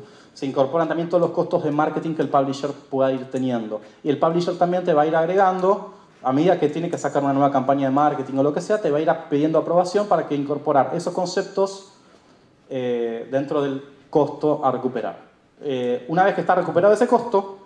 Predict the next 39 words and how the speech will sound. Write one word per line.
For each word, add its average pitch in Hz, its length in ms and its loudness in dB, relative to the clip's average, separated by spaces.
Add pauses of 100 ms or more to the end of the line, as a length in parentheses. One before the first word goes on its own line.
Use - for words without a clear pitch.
(640)
eh, 131 300 -4
a 123 80 -6
partir 160 260 0
de 160 80 2
ahí 165 220 2
entra 151 460 0 (280)
a 123 320 -2
cubrir 135 540 -6
la 123 160 -4
regalía. 113 460 -6 (560)
Eh, 131 580 -2
y 147 80 -10
parece 190 260 2
que 233 100 2
no, 240 200 6
pero 175 140 -2
esta 180 140 0
diferencia 185 380 -4
conceptual 185 520 -2
hace - 280 0
que, 170 300 -8 (460)
eh, 120 420 -4
bueno, 151 120 -4
estas 180 140 2
son 185 120 0
las 170 80 4
ganancias 165 480 -2
en, 135 180 -4 (400)
el 143 140 -2
azul 185 260 0
es 175 100 4
el 151 80 0
contrato 139 920 2 (140)
leonino, 240 720 2 (260)
el 123 220 -8
rojo 151 200 -12
es - 80 -16
el 143 80 -10
bueno, 247 440 2